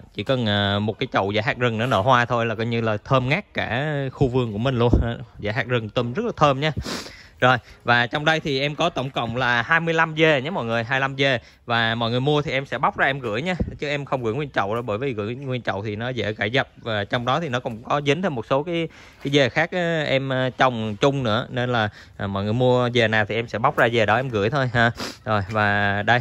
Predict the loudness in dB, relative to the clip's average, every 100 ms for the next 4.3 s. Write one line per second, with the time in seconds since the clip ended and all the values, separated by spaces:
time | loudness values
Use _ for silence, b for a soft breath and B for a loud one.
0 | 2 0 2 2 2 2 0 -2 0 0
1 | 0 0 -2 -4 -6 0 0 0 0 0
2 | 0 -4 -6 -6 -6 -4 -2 0 2 2
3 | 4 2 2 -2 -4 -2 0 0 0 -4
4 | 0 0